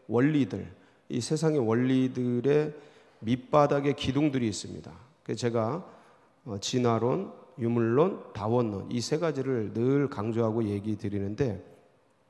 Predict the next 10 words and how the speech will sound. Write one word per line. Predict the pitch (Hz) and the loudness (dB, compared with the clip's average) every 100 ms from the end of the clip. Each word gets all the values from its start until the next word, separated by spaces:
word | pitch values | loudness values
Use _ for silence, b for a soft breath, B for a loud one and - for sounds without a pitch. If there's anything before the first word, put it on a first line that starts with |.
| _ _ _ _ _ B B B B B | _ _ _ _ _ B B B B B
이게 | 131 135 | -2 0
굉장히 | 139 117 113 156 185 180 | 0 -2 -2 2 2 2
견고하게 | - 117 123 123 117 131 | 2 0 4 2 2 0
내려져 | 107 107 104 | 0 -2 -2
있어요. | 107 - - 87 95 - _ _ _ _ | -4 -6 -10 -12 -16 -20 _ _ _ _
각종 | - - - 117 107 | -18 -10 -4 0 2
오랜 | 117 117 | 2 0
세월의 | 117 117 113 110 | 0 0 0 -2
철학과, | - 147 143 - 113 147 170 B B B B B B - | -4 -4 -4 -4 -4 -4 -8 B B B B B B -10
어, | 101 110 156 - | -6 -6 -8 -16